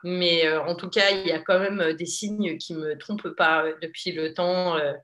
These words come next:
euh, qui m'ont permis de réaliser que oui, il y avait, euh, il y avait probablement une dynamique d'hyperactivité.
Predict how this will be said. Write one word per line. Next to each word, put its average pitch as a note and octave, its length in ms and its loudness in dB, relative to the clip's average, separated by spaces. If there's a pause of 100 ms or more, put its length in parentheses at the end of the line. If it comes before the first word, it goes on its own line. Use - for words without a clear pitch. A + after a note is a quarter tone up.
(500)
euh, D3+ 200 -4
qui E3+ 160 -10
m'ont D#3+ 140 -4
permis F3+ 280 2
de F3+ 80 -2
réaliser E3 500 2
que F3 160 -6
oui, E3+ 140 -2
il E3+ 60 -4
y D#3 60 0
avait, D3 260 -2
euh, D3 180 -4
il - 60 -12
y E3+ 60 -6
avait D#3+ 140 -2
probablement G3 640 0
une F#3+ 220 -2
dynamique F#3 540 -4
d'hyperactivité. F3 880 -6